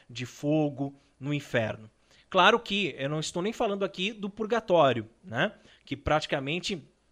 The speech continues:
é realidade certa, né? Que nós, pra podermos chegar no céu, teremos que nos purificar. Mas nós temos que ter isso em mente: que existe a realidade terrena, sim,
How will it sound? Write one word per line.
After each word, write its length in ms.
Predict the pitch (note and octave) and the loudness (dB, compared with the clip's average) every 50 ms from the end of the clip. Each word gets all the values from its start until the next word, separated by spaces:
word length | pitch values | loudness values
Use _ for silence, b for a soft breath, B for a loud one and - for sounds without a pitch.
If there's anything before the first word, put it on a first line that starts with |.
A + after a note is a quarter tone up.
| _ _ _ _ _ _ _ _ - | _ _ _ _ _ _ _ _ -6
é 40 | C#3+ | 0
realidade 560 | C#3 D#3+ D3+ D3+ D3 C#3 C#3+ D3+ D#3 F#3 F3+ | 2 4 4 4 4 4 4 4 4 2 -2
certa, 520 | - - - E3 D#3 C#3+ B2+ - - A#2+ | -4 -2 2 2 2 2 2 0 -4 -4
né? 240 | A#2 C3+ E3+ G#3 G3+ - _ | 0 0 0 0 -2 -4 _
Que 140 | - C3 B2 | -10 -8 -6
nós, 220 | B2+ C3 - - | -6 -6 -6 -8
pra 200 | - - D3+ C#3+ | -6 -4 -4 -4
podermos 480 | - - D3+ C#3 C#3+ F3 F#3+ F3 E3+ - | -4 -4 -4 -2 0 0 0 0 -2 -4
chegar 300 | - D#3 C#3 C#3+ C3+ C#3+ | -4 -2 -2 -2 -2 -2
no 80 | F#3 | -4
céu, 340 | F#3+ - - D3+ D#3 F#3+ G3+ B B B B | -4 -2 2 2 2 2 2 B B B B
teremos 360 | B E3+ D#3+ D3+ D3+ E3 D#3+ - | B -2 0 0 0 -2 -4 -6
que 100 | - E3+ | -6 -6
nos 160 | D#3+ E3 D#3 | -6 -6 -6
purificar. 720 | - - F3 E3 E3 D#3+ - E3 - - A#2+ G#2 G2+ - B B B B B B B | -6 -4 -2 -2 -2 -2 -4 -2 0 0 0 0 0 -4 B B B B B B B
Mas 200 | D#3+ G3 G#3 G3 | 2 2 2 2
nós 140 | A3+ G#3 | -2 -4
temos 220 | - A#3+ B3 A#3+ - | -4 -4 -4 -4 -4
que 100 | - A3 | -6 -8
ter 260 | - - B3+ D4+ C#4+ | -4 -4 -2 -2 0
isso 280 | C#4 B3+ - - - A3+ | -2 -2 -2 -4 -4 -4
em 80 | G3 F#3+ | -4 -4
mente: 460 | E3+ E3 D#3 C#3 A#2+ A2 - - B2 | -2 0 0 0 -2 -6 -10 -12 -12
que 160 | - - F#3 | -6 -4 -4
existe 520 | D#3 C3+ A#2 C#3+ F3 D#3 - - - C3 | -2 -2 -4 -4 -4 -4 -4 -4 -6 -6
a 120 | A#2 A#2+ B2 | -4 -4 -2
realidade 440 | C3 C#3 C#3+ C3 C3+ C3 A#2+ B2 - | -2 -2 -2 -2 -2 -2 -2 -4 -4
terrena, 520 | - G#3 G3 - D#3 D#3+ E3+ G#3 C#4 B3+ | -2 -2 -2 0 0 0 0 0 -2 -4
sim, 320 | - - - D#3+ D#3+ F#4+ | -4 -4 -4 -2 -4 -4